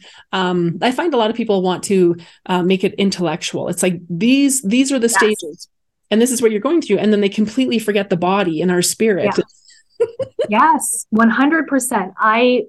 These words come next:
Speaker 2: believe there is a mind, body, soul connection. Like, you have to be working on all three fronts
Speaker 1: Yeah.
Speaker 2: to figure this out. And <clears throat> it's so easy to intellectualize it 'cause we wanna read a book. We wanna hear how somebody else did, and then we wanna just be like, "Okay, so I just need to do this."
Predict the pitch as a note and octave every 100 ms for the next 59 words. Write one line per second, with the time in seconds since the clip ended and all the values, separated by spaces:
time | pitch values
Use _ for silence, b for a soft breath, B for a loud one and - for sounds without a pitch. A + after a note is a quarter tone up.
0 | - G#3+ G#3 A3+ B3 G3 G3 G3 G3+ G3
1 | G#3 G#3+ G#3+ G3+ G3 G3 G3 G3+ F#3+ -
2 | G3 - F#3+ F3+ F3 G3 G#3 G#3+ G3 G#3+
3 | G#3 G3 F#3 F#3 F3+ F3+ E3+ - F3+ F3+
4 | F#3+ F3 - - - _ _ _ - G3+
5 | G3+ F#3 F#3 F3 E3+ E3+ - - - B
6 | B B B - A3 G3 A3+ - G#3 -
7 | - D4 A3+ A3+ - A#3 A#3 A#3+ B3 A#3+
8 | B3+ A3 G#3+ G#3+ A#3 - D4+ G3 F#3+ F3
9 | - A3+ G#3+ C#4+ E4+ C#4+ G#3 E3+ _ _
10 | _ _ _ _ - A3 A#3+ C#4 B3+ B3
11 | A#3+ A#3 A3+ G#3+ G#3 - G#3 G3+ G3+ G3+
12 | G3+ G#3 G3+ - G3 G3 G#3 G3+ F#3 -
13 | G3 G3+ G#3 G3+ G3+ G3 G3+ F#3+ F3+ E3+
14 | - -